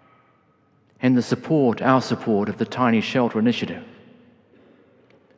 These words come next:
Our refurbished office space and a new living room. Our stellar online presence thanks to Eduardo and Ted and Jen.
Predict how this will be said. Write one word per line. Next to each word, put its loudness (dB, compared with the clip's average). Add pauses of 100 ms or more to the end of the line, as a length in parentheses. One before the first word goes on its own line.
Our 8
refurbished 6
office 4
space -2
and 4 (300)
a 0
new 4
living 4
room. -6 (1600)
Our 0
stellar 2
online 2
presence 0
thanks 2
to 4
Eduardo 4
and 0
Ted 0
and -2
Jen. 0